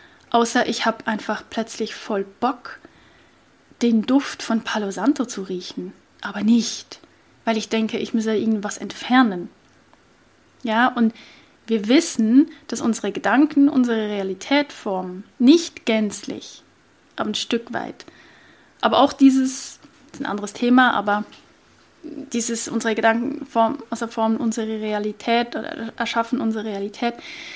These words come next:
das kann nämlich auch ganz schön gefährlich sein. Ja, also gerade jetzt, wer zum Beispiel mit Zwangsgedanken zu kämpfen hat,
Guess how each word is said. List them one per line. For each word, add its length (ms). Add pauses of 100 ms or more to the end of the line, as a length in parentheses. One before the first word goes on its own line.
(1120)
das 180
kann 260
nämlich 360
auch 280
ganz 220
schön 320
gefährlich 540
sein. 600
Ja, 340
also 400 (480)
gerade 480
jetzt, 520 (640)
wer 560
zum 140
Beispiel 260
mit 100
Zwangsgedanken 680
zu 100
kämpfen 480
hat, 200